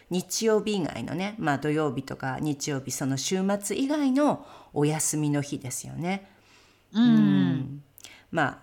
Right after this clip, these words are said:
Speaker 1: よくね、ナショナルホリデーっていうね、言い方がされますけれども、この祝日の数っていうのは、実は日本はダントツ一位で多いんですよね、
Speaker 2: うん。
Speaker 1: 他の国より。
Speaker 2: いや、これは知らなかっ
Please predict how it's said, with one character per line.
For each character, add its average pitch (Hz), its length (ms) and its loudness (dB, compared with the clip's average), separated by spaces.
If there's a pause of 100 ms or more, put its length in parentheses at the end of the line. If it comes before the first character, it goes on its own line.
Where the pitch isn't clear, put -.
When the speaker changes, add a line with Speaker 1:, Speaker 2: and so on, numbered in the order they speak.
(120)
Speaker 1:
よ 165 160 -2
く - 140 -10
ね、 135 120 0
ナ 143 160 0
シ - 140 -6
ョ - 20 0
ナ 143 140 0
ル 147 80 -4
ホ 147 140 -4
リ 135 120 -4
デ 131 100 -8
ー 110 100 -8
っ - 20 -20
て - 160 -14
い 131 60 -8
う 131 40 -6
ね、 180 120 -2
言 165 100 2
い 135 80 -2
方 127 240 -8
が 127 100 -8
さ 147 160 -6
れ 160 120 -4
ま 220 180 4
す - 140 -4
け 160 100 -6
れ 147 80 -6
ど 185 160 -2
も、 208 240 0
こ 175 140 -8
の 160 200 0 (240)
祝 - 380 -2
日 311 340 0
の 302 140 4
数 311 340 -2
っ - 40 -12
て - 180 -14
い 123 60 -6
う 120 40 -6
の 117 160 -10
は、 160 300 2 (380)
実 - 400 -2
は 302 160 4
日 139 180 4
本 - 420 4
は 143 280 0 (360)
ダ 147 200 2
ン 233 120 4
ト 277 160 0
ツ 277 220 0
一 262 400 4
位 165 160 4 (180)
で 143 120 -2
多 190 240 6
い 311 80 8
ん 214 80 6
で 147 120 0
す - 140 -2
よ 127 60 -14
ね、 143 240 -2
Speaker 2:
う - 20 -20
ん。 - 40 -20
Speaker 1:
他 143 220 -4
の 139 120 0
国 135 260 0
よ 147 80 -6
り。 139 240 -10 (1700)
Speaker 2:
い 196 80 2
や、 233 200 4
こ - 160 -4
れ 311 280 2
は 311 100 0
知 - 180 -2
ら 233 120 4
な 285 140 2
か 196 100 -2
っ 180 60 -8